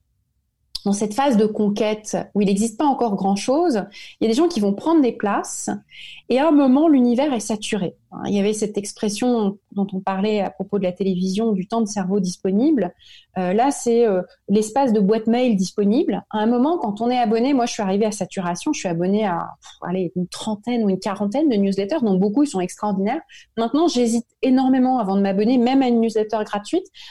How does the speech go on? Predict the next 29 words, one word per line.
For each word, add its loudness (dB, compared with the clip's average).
parce -2
que 2
j'arrive 2
pas 2
à -2
toutes -4
les 4
lire, 4
même 2
celles -4
qui -6
sont -6
intéressantes. -2
Euh, 0
je 0
suis -4
arrivée 2
à 4
un 4
niveau 2
de 0
saturation. -6
Donc, -2
en 0
fait, -2
il -2
n'y 0
a -4
pas 0